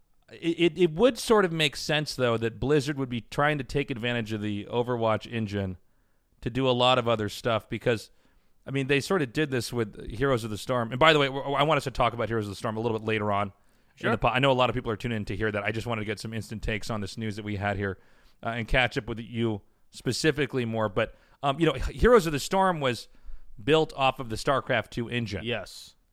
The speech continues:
Speaker 1: So I guess in, in, on some level, this is not, this is not too much of a shock that they would have some kind of a three D, uh, a three-dimensional game engine where they're trying to make all their games inside of.
Speaker 2: With the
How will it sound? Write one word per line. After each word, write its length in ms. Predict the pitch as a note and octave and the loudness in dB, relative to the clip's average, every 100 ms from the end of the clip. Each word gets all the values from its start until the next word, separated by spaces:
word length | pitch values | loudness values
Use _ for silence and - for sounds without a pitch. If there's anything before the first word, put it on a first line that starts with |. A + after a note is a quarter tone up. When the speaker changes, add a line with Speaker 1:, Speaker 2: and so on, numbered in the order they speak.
| _ | _
Speaker 1:
So 140 | - | -2
I 100 | C#3 | 0
guess 260 | C3 E3 D#3 | 4 2 2
in, 160 | D3+ C3 | -2 -2
in, 260 | D3 C3 | -2 -2
on 200 | C3 C3+ | 0 0
some 480 | - E3 D#3 D3 C3 - - - | 2 4 4 2 -6 -12 -20 -6
level, 440 | B2+ C#3 C#3 C3 | 0 4 4 2
this 180 | A#2+ - | -4 -4
is 120 | A2 | -2
not, 320 | A#2+ A2+ G#2+ _ _ _ _ _ _ _ _ _ _ _ | 2 0 0 _ _ _ _ _ _ _ _ _ _ _
this 120 | C3+ | -4
is 120 | D3+ D3 | -2 0
not 220 | D3 B2+ | 0 0
too 120 | E3 | -2
much 180 | C#3 - | -2 -2
of 80 | A#2+ | -6
a 60 | |
shock 380 | G#2+ C#3 C3 A#2 | -4 2 2 2
that 100 | B2+ | -2
they 120 | B2 | -4
would 100 | A#2+ | -2
have 180 | A#2+ A2+ | -2 -4
some 280 | - D3 C3+ | 0 -2 0
kind 220 | C3+ C3 | -2 0
of 60 | A2+ | -2
a 60 | |
three 400 | - - C3+ C#3 | -6 -8 -4 -4
D, 400 | B2 B2 A#2 G2+ _ _ _ _ _ _ _ - | -4 -4 -6 -8 _ _ _ _ _ _ _ -10
uh, 340 | A#2 A2 G#2 - - _ _ - | -6 -4 -4 -6 -14 _ _ -14
a 60 | |
three-dimensional 560 | A#2+ D#3 C#3+ C#3 B2+ B2+ | -6 0 0 0 -2 -6
game 320 | G#2 B2+ B2+ | -2 -2 -2
engine 380 | A#2 A2 G#2 E2+ _ _ _ _ _ | -4 -2 -4 -6 _ _ _ _ _
where 160 | A2+ A#2+ | -2 0
they're 140 | A#2 | 0
trying 240 | - C3 | 0 0
to 60 | A#2+ | 0
make 220 | A#2+ A#2+ | 0 0
all 100 | A#2+ | 0
their 100 | A2 | 0
games 420 | G2+ A2 G#2+ G2 - | -2 -4 -4 -6 -8
inside 500 | A#2+ G2+ - G#2+ G2+ | -8 -6 -2 -2 -2
of. 240 | F2+ E2+ _ - | -4 -8 _ -12
Speaker 2:
With 180 | D3+ | -10
the 180 | D#3 C#3+ | -8 -10